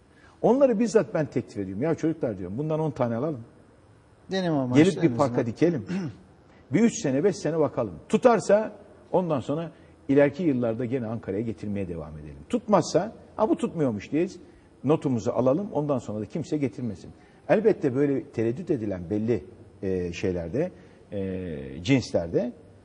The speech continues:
Speaker 1: tereddüt geçiriliyor. Ama bazı,
Speaker 2: Evet.
Speaker 1: mesela atarak söylüyorum. Akasya al getir. Çınar al getir. Hiç tereddüt etmene gerek yok.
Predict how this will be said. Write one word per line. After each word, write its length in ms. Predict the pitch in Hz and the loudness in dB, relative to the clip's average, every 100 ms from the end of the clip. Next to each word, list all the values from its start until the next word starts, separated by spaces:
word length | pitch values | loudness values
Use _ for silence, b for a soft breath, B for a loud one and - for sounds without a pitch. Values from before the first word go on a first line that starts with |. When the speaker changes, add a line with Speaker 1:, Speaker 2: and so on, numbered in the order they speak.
| - | 0
Speaker 1:
tereddüt 400 | 269 339 190 - | 4 6 4 0
geçiriliyor. 440 | 120 - 92 82 78 - - | -2 -2 -6 -8 -14 -12 -4
Ama 220 | 104 95 | -2 4
bazı, 180 | 156 110 | 4 2
Speaker 2:
Evet. 120 | 151 | -2
Speaker 1:
mesela 340 | 160 - 90 B B - | -4 -2 -6 B B -2
atarak 360 | 135 156 113 - | 0 2 0 -2
söylüyorum. 360 | 98 85 78 - | -6 -6 -10 2
Akasya 480 | 165 - 151 - - - | 2 4 2 0 -8 -4
al 160 | 101 | -2
getir. 340 | 131 156 - - - - - - | 0 -2 -4 -12 -18 -20 -16 0
Çınar 320 | 170 123 85 | 2 2 -4
al 160 | - 107 | -2 0
getir. 320 | 127 147 117 | 0 -2 -2
Hiç 120 | 131 | -6
tereddüt 360 | - 120 123 127 | -2 -2 -2 -2
etmene 300 | 110 101 87 | -4 -4 -10
gerek 260 | 80 78 73 | -12 -14 -16
yok. 120 | 64 | -18